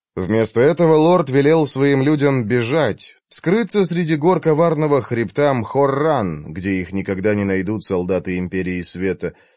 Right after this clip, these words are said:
Но Эстеван, его верный, храбрый Эстеван отказался уйти и намерен был сопровождать своего господина в изгнании. Что бы ни было дальше, он твёрдо решил оставаться рядом с лордом, пока они вместе отвлекут врага от своих людей.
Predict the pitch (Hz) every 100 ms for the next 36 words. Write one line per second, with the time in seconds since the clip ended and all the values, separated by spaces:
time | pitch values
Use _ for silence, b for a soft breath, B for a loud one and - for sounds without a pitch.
0 | b - 160 - 185 165 160 156 196 180
1 | 117 - _ _ 101 107 98 85 80 113
2 | 135 117 95 82 - 123 190 190 170 170
3 | 135 143 - 143 175 170 156 135 151 139
4 | 156 156 135 131 110 127 110 - 165 107
5 | b b 95 98 110 131 120 113 123 107
6 | 87 107 101 98 107 123 - 107 104 104
7 | 101 - 101 107 110 95 95 92 123 123
8 | 82 78 - _ _ _ _ _ - -
9 | 202 170 175 175 160 139 135 185 180 147
10 | 151 135 113 120 110 113 156 170 147 143
11 | 123 151 131 110 113 110 107 110 107 101
12 | 101 - 113 151 151 135 127 113 104 123
13 | 120 117 107 98 131 156 - 139 127 101
14 | 107 101 127 104 101 101 101 101 95 87
15 | 98 95 87 95 92 82 82 73